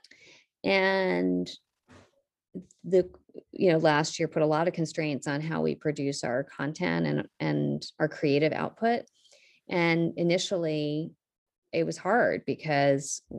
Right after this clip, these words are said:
it felt like, "Wait, none of our systems can work. We can't be in our studios. We can't be together. We can't, <laughs> you know, like, light our videos and do all the things that we had traditionally done to, like, make what we,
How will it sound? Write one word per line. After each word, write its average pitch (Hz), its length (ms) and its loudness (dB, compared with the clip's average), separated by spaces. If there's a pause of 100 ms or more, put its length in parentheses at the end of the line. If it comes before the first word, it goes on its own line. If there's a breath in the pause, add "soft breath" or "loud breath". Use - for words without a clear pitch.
(140)
it 156 220 -2
felt 151 160 -2
like, 151 160 -2
"Wait, 175 220 2
none 156 180 2
of 160 80 -2
our 139 140 0
systems 147 420 -6
can 135 240 -6
work. 151 420 -2
We 143 260 -2 (200)
can't 180 320 -6
be 165 220 0
in 139 100 0
our 135 120 -2
studios. 143 640 -2
We 127 120 -6
can't 147 480 -4 (380)
be 151 220 2
together. 131 540 -2
We 131 140 -4
can't, 135 440 -6
<laughs> - 240 -4
you 392 220 4
know, 196 140 4
like, 156 260 2 (340 loud breath)
light 165 360 4
our 156 160 2
videos 143 640 0
and 143 160 -4
do 165 180 -4
all 156 120 0
the 156 100 0
things 147 320 -4
that 139 220 -4 (360 loud breath)
we 175 120 4
had 156 100 6
traditionally 165 420 0
done 143 260 0
to, 143 140 -6
like, 135 240 -4
make 151 360 0
what - 300 -6
we, 156 320 0